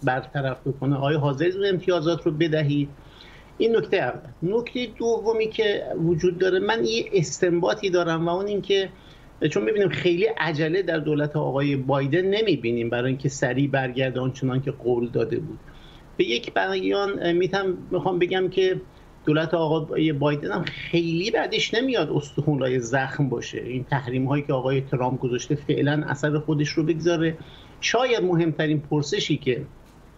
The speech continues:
آقای بلینکن، دولت آقای ترامپ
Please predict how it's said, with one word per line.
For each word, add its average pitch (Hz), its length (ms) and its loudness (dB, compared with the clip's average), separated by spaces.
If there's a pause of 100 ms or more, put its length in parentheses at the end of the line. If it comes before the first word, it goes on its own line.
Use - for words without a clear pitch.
آقای 151 680 2
بلینکن، 135 680 0 (380)
دولت 139 320 0
آقای 143 340 0
ترامپ 147 480 -2